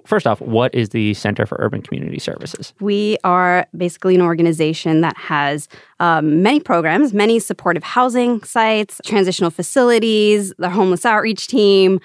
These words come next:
Speaker 1: Yeah.
Speaker 2: um, and many other programs. Basically, our job is to, our goal is to eradicate homelessness and hopefully get everyone inside, get everyone connected to services.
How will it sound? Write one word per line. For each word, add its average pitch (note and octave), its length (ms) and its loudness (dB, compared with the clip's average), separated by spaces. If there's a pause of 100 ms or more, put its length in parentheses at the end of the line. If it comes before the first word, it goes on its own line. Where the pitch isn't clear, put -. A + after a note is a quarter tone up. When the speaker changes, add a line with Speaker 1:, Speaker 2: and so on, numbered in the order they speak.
Speaker 1:
Yeah. B2 200 2
Speaker 2:
um, F3+ 120 2
and G3 100 2
many C4 160 2
other A#3 140 0
programs. E3+ 680 0 (300)
Basically, G3 540 -2
our F#3 120 -4
job E3+ 420 -2
is E3 240 -6
to, F3+ 680 0 (320)
our A#3+ 120 0
goal G3+ 340 2
is G3 180 -4
to F3+ 280 2
eradicate F3 600 -2
homelessness G#3+ 840 -2
and E3+ 360 2
hopefully E3+ 680 -2 (280)
get G#3+ 160 2
everyone G#3+ 400 4
inside, E3+ 460 0
get F3+ 100 0
everyone F#3 400 4
connected F3+ 580 -2
to E3+ 220 -6
services. D3+ 1000 -6